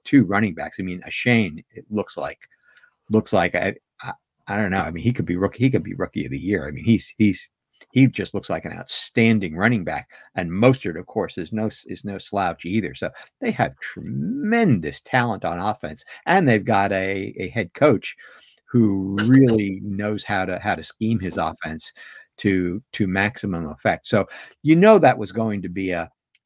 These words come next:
a tough road for the Giants, no matter how well they, they played yesterday. Um, and so that, that's my one consolation that I,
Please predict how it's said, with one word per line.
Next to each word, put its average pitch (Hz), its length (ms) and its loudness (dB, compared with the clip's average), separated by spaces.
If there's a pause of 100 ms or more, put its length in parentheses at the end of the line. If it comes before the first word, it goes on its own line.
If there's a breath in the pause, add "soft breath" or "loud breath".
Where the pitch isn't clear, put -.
(320)
a 120 80 -6
tough - 440 -2
road 101 420 -2
for 98 120 -8
the 90 100 -4
Giants, 92 460 -4
no 98 100 -2
matter 90 240 -2
how 104 240 2
well 87 280 -2
they, 73 160 -14 (120)
they 90 160 -8
played - 380 -12
yesterday. - 560 -18
Um, 98 640 -10
and 104 260 -4
so 110 160 2
that, 110 200 0
that's 127 180 -2
my 104 140 4
one 107 320 4
consolation 87 680 -8
that 76 140 -8
I, 80 140 -10